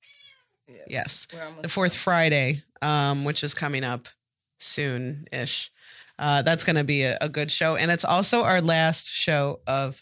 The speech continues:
Speaker 2: the year. So please come out to that. Uh, it's gonna be a fun time. I love all the comedians we have booked thus far. <coughs>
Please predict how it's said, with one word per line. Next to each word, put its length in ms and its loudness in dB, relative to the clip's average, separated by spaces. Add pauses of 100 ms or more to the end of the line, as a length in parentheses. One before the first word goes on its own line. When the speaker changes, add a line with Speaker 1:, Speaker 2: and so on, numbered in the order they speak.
(120)
Speaker 2:
the 360 -6
year. 280 -6 (200)
So 300 -12 (640)
please 240 -2
come 160 -2
out 160 -2
to 120 -6
that. 460 -4 (140)
Uh, 400 -2
it's 160 -6
gonna 180 -2
be 120 0
a 40 -2
fun 260 -8
time. 460 -8 (100)
I 180 -6
love 280 -6
all 80 -4
the 80 -8
comedians 460 -10
we 120 -8
have 200 -10
booked 400 -14
thus 320 -10
far. 500 -6
<coughs> 40 -2